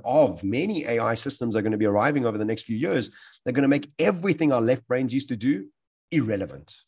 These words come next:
And so we have to start evolving into this A Q, this awareness and adaptability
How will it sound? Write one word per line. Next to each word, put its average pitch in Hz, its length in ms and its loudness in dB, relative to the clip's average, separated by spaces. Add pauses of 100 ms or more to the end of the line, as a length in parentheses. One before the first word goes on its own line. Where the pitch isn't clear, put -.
(920)
And 117 100 -2
so 139 80 2
we 135 100 8
have 147 160 2
to - 80 -4
start 147 180 6
evolving 110 800 4
into 113 180 -2
this - 240 -4
A 113 240 2
Q, 160 280 2
this 101 160 0
awareness 110 480 0
and 107 80 -2
adaptability 101 800 -2